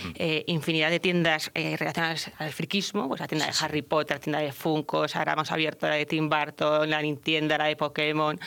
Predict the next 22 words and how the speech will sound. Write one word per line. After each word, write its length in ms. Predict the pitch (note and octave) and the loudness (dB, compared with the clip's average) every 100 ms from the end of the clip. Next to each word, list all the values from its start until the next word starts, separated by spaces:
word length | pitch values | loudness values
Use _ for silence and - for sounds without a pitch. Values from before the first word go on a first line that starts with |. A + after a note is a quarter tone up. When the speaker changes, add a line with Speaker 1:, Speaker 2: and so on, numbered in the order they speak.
| - - - - - - - | -12 -12 -12 -14 -18 -20 -10
Speaker 2:
Y 80 | - | -2
entonces, 420 | F#3 F#3+ E3+ B3 | 0 2 2 0
claro, 260 | - E3+ D3+ | 0 0 2
veíamos 600 | D3 C#3+ D#3+ C4+ F#4 - - - _ _ - | 2 2 2 0 -2 -8 -16 -20 _ _ -6
que 140 | - | -2
no 60 | D#3+ | -2
hacía 160 | D#3 G#3 | 0 -2
más 160 | A#3 | -2
que 80 | - | -2
la 60 | E3 | -2
gente 260 | - E3 | -2 -2
venir 260 | D#3+ D3+ D#3 | 0 0 2
y 100 | D3+ | 0
venir 260 | C#3 C#3 D#3+ | 0 0 0
y 40 | |
venir 240 | D3 C#3+ D#3+ | 0 0 -2
y 40 | |
con 260 | D3 C3+ C3+ | 0 0 2
bolsas 260 | D3+ G3 | 0 0
a 20 | F3+ | -2
esas 180 | F3+ | -4
tiendas 500 | - G3+ G3 A3+ E4 | -2 0 0 0 -2